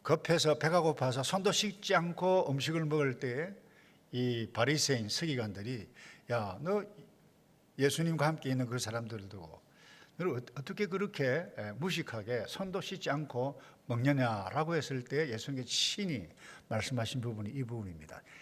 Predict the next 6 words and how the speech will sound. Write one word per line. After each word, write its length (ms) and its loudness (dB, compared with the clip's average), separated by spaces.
인용한 360 4
부분이 280 -2
바로 280 -4
이 160 0
부분이에요. 600 -8
음. 260 -16